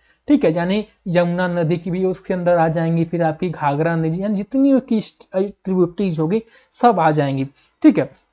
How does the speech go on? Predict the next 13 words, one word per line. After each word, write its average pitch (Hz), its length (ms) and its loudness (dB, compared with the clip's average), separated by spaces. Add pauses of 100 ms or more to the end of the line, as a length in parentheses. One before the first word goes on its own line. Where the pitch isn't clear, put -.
तो 269 80 4
किसी 262 240 0
पर्टिकुलर 208 560 2
रीजन 180 360 0
में 175 320 -2 (420)
किसी 233 220 0
रिवर 202 280 2
सिस्टम - 440 -4
की 214 120 -4
किस - 280 -4
तरह 202 180 0
की 226 140 -4
शेप 208 400 -2